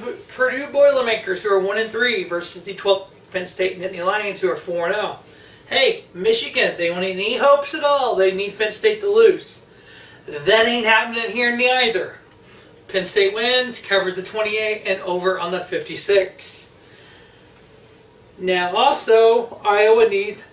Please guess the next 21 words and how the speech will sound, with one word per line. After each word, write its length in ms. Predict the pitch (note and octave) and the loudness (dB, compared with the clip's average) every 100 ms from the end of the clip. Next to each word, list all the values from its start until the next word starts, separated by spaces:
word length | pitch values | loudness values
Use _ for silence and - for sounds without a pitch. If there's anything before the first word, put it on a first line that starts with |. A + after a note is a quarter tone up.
| - | -16
Minnesota 640 | F3+ B3+ D#4+ - G4 G4+ | -4 0 2 4 4 6
to 140 | F#4 D#4+ | 4 4
lose. 580 | C#4 G3+ - - - - _ - | 4 4 2 -10 -16 -20 _ -16
We 140 | F3+ | -2
have 240 | F#3 F#3+ | 2 2
the 260 | F#3 G3+ A3 | 0 -4 -2
Illinois 460 | B3+ C4+ B3+ B3+ B3 | 0 0 2 2 0
Flat 560 | - A#3+ A#3+ A#3+ - | -4 -2 0 -2 -6
Fighting 320 | - - C4 | -6 -4 -4
Illini, 640 | A#3 G#3+ G#3+ A3+ G#3+ F3+ D#3 | -4 0 2 2 0 -2 -4
two 160 | A3 | -6
and 140 | A3+ A3 | -6 -4
two, 340 | C4+ B3+ F3+ - - - - - - - | -4 -2 -2 -4 -20 -20 -20 -20 -20 0
versus 380 | - - - | 2 2 -2
the 160 | G3+ G#3+ | 0 0
four 720 | - - - - - C4+ C#4 | -2 -14 -20 -18 -8 0 0
and 120 | C4 | 0
oh 120 | C4 A#3+ | -4 -4
Minnesota 420 | A#3 A3 B3+ A3+ | -6 -4 0 2
Golden 320 | G#3+ G#3+ G#3+ | 2 0 0
Gophers. 580 | G3+ - G3 E3 - - | 0 0 -2 -4 -8 -16